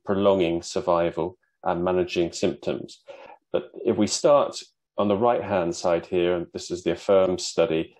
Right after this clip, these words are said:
looking at metastatic castrate-resistant disease, we have a, a survival benefit measured in a few months. If we bring it, gradually bring it forward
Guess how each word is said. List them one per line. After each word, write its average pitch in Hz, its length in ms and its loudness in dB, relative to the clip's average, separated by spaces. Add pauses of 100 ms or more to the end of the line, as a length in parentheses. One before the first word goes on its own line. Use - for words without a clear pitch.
looking - 320 -2
at - 80 0
metastatic 92 460 -2
castrate-resistant 90 880 -4
disease, 85 440 0 (520)
we 101 120 2
have 110 200 2
a, 92 240 6
a 95 80 0
survival 120 540 2
benefit 85 440 0
measured 95 300 -2
in 87 140 0
a - 20 -6
few 95 300 0
months. - 500 -4 (320)
If 139 140 0
we 175 100 8
bring 156 400 0
it, - 180 0
gradually 151 360 -2
bring 151 320 0
it 123 180 -2
forward 104 640 4